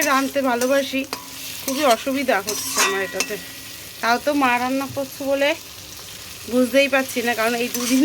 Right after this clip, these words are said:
ধরেই কিন্তু মা রান্না করেই আমাকে খাওয়াচ্ছে। তো এই আজকেই একটু করছি, তার মধ্যে সন্ধেবেলা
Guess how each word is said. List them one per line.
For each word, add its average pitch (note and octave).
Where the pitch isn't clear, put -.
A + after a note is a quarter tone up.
ধরেই C4+
কিন্তু C#4+
মা A3+
রান্না A#3+
করেই C4
আমাকে A#3+
খাওয়াচ্ছে। F#3+
তো G#3
এই A3+
আজকেই C#4
একটু C4+
করছি, C4
তার A#3+
মধ্যে C4+
সন্ধেবেলা C4+